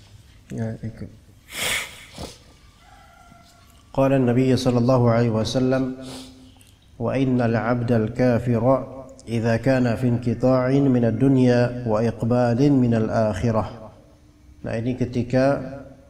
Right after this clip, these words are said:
hamba yang kafir. Jadi, manusia kafir itu juga disebut hamba, tapi tersifati dengan kafir. Karena ubudiyah itu ada dua macam. Ada, ada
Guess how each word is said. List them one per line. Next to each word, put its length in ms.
hamba 480
yang 240
kafir. 560
Jadi, 640
manusia 560
kafir 640
itu 240
juga 320
disebut 400
hamba, 640
tapi 240
tersifati 640
dengan 320
kafir. 560
Karena 480
ubudiyah 480
itu 320
ada 240
dua 320
macam. 320
Ada, 560
ada 200